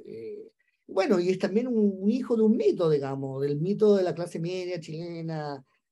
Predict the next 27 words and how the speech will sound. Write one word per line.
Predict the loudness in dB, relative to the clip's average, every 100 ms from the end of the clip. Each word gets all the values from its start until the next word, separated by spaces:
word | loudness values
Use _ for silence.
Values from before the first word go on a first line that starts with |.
| _ _
meritocrática, | -10 -4 -2 0 0 -2 -6 -6 -6 -6 -10 -12 -14 -14
Universidad | -16 -16 -12 -12 -8 -6
de | -6
Chile, | -12 -16 -14 -12 -10 -10 -12 -14 -20
Instituto | -20 -18 -16 -14
Nacional, | -16 -14 -12 -12 -14
digamos, | -20 -20 -20 -20 -20
eh, | -20 -20 -20 -20 -20 -20 -20
el, | -18 -16 -18 -20 _ _ _ _ _ _ _
el, | -20 -20 -20 -20
el, | -16 -16 -18 _ _ _ _ _
eh, | -18 -18 -16 -18 -18 -20 -20 -20
y | -8
de | -6
esta | -4
izquierda, | -4 2 4 4 2 2 -2 -6 _ _ _
eh, | -18 -14 -14 -14 -14 -16 -16 -20 -12
que | -12
se | -8 -6
ha | -2
hecho | -2 -2 -4
a | -4
través | -4 -6 -4
de | -4
la, | -6 -12 -16
de | -16
la, | -14 -16 -20 -20